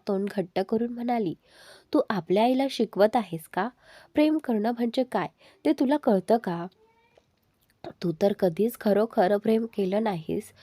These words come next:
जर केलं असतं तर आज मला दुसरी बहीण मिळाली असती. कमीत कमी इशिताला एक छोटी देवराणी मिळाली असती. जर तुला कुठली मुलगी आवडत नाही तर ठीक आहे, आम्ही तुझ्यासाठी मुलगी शोधून देऊ.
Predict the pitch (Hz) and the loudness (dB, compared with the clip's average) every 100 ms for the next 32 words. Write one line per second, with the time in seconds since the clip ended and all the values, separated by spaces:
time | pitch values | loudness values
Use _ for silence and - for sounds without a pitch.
0 | - - - 254 294 - 208 220 247 220 | -20 -10 0 4 4 4 2 2 0 -2
1 | - 185 214 - 226 - 175 208 254 254 | -2 0 0 0 -2 -4 -6 -6 -2 -2
2 | 247 220 190 - 208 208 214 254 220 170 | -2 0 0 2 0 0 -2 -2 -2 -2
3 | 170 196 185 - 160 151 _ _ _ _ | -4 -4 -4 -4 -6 -6 _ _ _ _
4 | _ _ _ _ _ _ - - 180 175 | _ _ _ _ _ _ -20 -4 -2 -2
5 | 180 - 208 214 - 190 196 220 214 180 | -4 0 0 0 -4 -2 -2 -2 -2 -2
6 | 180 - - - - - 285 277 - 254 | -4 -8 -20 -20 -8 4 4 4 0 0
7 | 262 247 214 165 175 180 220 190 160 165 | 2 4 4 4 -2 -2 -2 -2 -4 -4
8 | 175 165 - 160 - _ _ _ _ _ | -4 -6 -12 -14 -14 _ _ _ _ _
9 | 196 247 240 208 254 - - _ _ 262 | -2 2 6 6 4 -4 -20 _ _ 2
10 | 285 285 247 - 254 233 202 233 226 190 | 4 4 2 2 0 0 0 0 0 -2
11 | 180 226 233 220 - 180 226 - _ - | -2 -4 -2 -4 -2 -4 -4 -14 _ 2
12 | 285 - 302 285 262 185 160 - 175 170 | 2 2 -4 2 0 2 -4 -4 -6 -2
13 | 185 196 190 202 214 - 233 202 165 185 | -2 2 0 0 -6 -4 -2 -2 -2 -4
14 | 220 247 233 247 214 160 | 0 0 0 0 0 -2